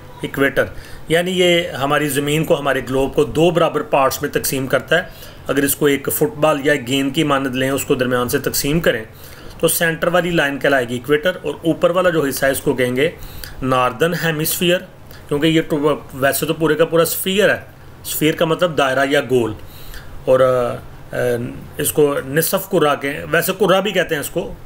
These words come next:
गोल जो होता है ना, गोल, इसको कुर्रा कहते हैं। और जब आधा हो जाएगा तो ये निसफ कुर्रा हो जाएगा। तो ये ऊपर वाला निसफ कुर्रा हो गया, शुमाली निसफ कुर्रा, और जो नीच-, नीचे वाला है ये, अ, साउदर्न हेमिस्फीयर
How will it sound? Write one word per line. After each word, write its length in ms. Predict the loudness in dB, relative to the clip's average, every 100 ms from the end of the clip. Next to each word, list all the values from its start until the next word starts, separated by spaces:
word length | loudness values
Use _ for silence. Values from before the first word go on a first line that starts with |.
| -8
गोल 520 | -4 -2 2 4 6
जो 60 | 4
होता 160 | 2
है 100 | 0
ना, 60 | 0
गोल, 160 | 0 2
इसको 180 | -2
कुर्रा 280 | 0 2 2
कहते 280 | 2 -2 -2
हैं। 160 | -6 -8 -12 -12 -12 -14 -16 -2
और 120 | 0 4
जब 260 | 2 0 0
आधा 220 | 2 4
हो 120 | 4
जाएगा 200 | 2 2
तो 100 | 0
ये 100 | 0
निसफ 320 | 0 0 0
कुर्रा 200 | 0 2
हो 80 | 4
जाएगा। 260 | 4 2 0 -6 -18 -18 -18 -12 0
तो 240 | 2 4
ये 180 | 2 0
ऊपर 240 | 0 2 2
वाला 200 | 2 2
निसफ 300 | 2 0 0
कुर्रा 160 | 2 4
हो 120 | 4
गया, 140 | 2
शुमाली 420 | 0 0 0 2
निसफ 300 | 0 2 0 2
कुर्रा, 220 | 0 0 -6 -16 -14 -14 -4
और 60 | 0
जो 120 | 2
नीच-, 380 | 2 0 -2 -4
नीचे 240 | -2 2
वाला 260 | 2 4 2
है 140 | -2 -6 -20 -14 -4
ये, 320 | 0 0 -2
अ, 60 | -6 -4
साउदर्न 680 | 0 2 4 4 6 4 4
हेमिस्फीयर 720 | -2 -2 -4 -4 0 0 0